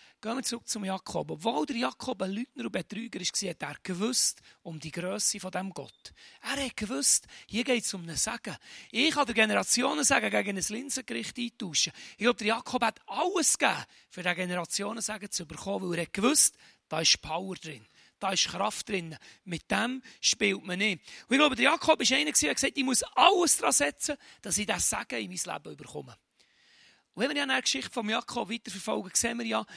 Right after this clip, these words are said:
dass er Gott den Weg gegangen ist mit ihm. Obwohl er das ergaunert hat, das Segen, hat Gott ihn angeschaut und hat gesagt, „Oh, jetzt gehe ich einen Weg mit dir, weil Jakob, ich liebe dich.“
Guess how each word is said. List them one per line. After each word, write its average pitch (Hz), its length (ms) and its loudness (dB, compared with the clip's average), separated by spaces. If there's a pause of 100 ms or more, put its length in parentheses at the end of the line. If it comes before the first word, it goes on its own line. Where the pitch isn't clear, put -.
(180)
dass 277 180 4
er 233 160 2
Gott 220 300 -2
den 180 120 -8
Weg 247 300 -10
gegangen 240 280 -10
ist - 120 -4
mit 180 220 -12
ihm. 165 100 -16
Obwohl 277 420 0
er 262 120 2
das 240 200 0
ergaunert 294 640 0
hat, 277 200 -2
das 269 160 0
Segen, 262 320 -4 (340)
hat 247 220 2
Gott 254 240 2 (320)
ihn 196 180 4
angeschaut 269 640 -2
und 247 60 0
hat 208 60 -2
gesagt, 202 300 -2
„Oh, 190 40 -8
jetzt - 180 -6
gehe 196 120 -6
ich 226 160 -6
einen 214 60 -4
Weg 196 220 -6
mit 208 160 -12
dir, 180 160 -10
weil 170 140 -12
Jakob, 180 640 -8 (320)
ich 202 120 -4
liebe 254 300 -6
dich.“ 160 280 -10